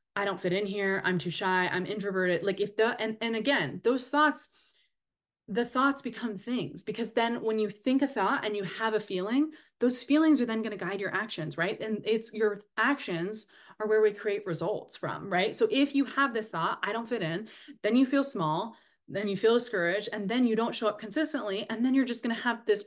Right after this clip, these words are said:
proof now that you don't fit in. It becomes a self-fulfilling prophecy. I want you to imagine the thoughts that you think become like rose-colored glasses. So everything that you see in the world is going to be a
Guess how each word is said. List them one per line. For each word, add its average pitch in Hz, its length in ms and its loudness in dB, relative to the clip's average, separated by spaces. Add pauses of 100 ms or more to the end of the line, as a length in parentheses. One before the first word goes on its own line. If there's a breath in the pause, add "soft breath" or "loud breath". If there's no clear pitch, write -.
proof 494 440 6
now 180 280 4
that 208 160 -2
you 208 80 -8
don't 175 200 -4
fit 143 140 -2
in. 170 160 -2
It 226 140 -4
becomes 262 420 0
a 320 60 0
self-fulfilling 202 540 -4
prophecy. 180 360 -6
I 185 60 -6
want 254 180 -2
you 370 120 0
to 349 60 0
imagine 202 380 -2 (360 loud breath)
the 220 100 4
thoughts 220 420 2
that 359 60 2
you 339 140 2
think 214 400 -6 (340 loud breath)
become 220 720 0
like 214 240 2
rose-colored 190 640 0
glasses. 165 500 -8
So 226 180 -2 (100)
everything 311 440 2
that 294 100 2
you 220 140 -4
see 208 400 -6
in 226 80 -4
the 208 80 -2
world 185 460 0 (100)
is 220 160 2
going 226 560 0 (320 loud breath)
to 240 140 0
be 214 520 -2
a 185 460 0